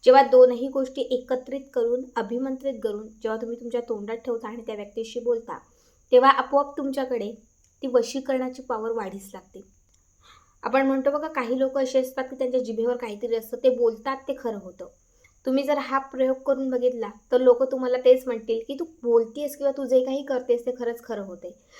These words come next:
कारण ही गोष्टच अशी आहे, चिंचोका आणि हळद एकत्रित करून जर जिभेवर ठेवलं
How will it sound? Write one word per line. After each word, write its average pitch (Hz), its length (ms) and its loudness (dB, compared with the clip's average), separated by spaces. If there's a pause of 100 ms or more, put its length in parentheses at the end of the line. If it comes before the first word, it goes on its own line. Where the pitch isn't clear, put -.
(220)
कारण 269 220 6
ही 285 120 -4
गोष्टच 262 440 6
अशी 277 240 -4
आहे, 226 180 -4
चिंचोका 240 420 -2
आणि 262 120 -2
हळद 240 300 -2
एकत्रित 254 460 -2 (100)
करून 247 200 2
जर 240 100 2
जिभेवर 226 440 -6
ठेवलं 240 360 -6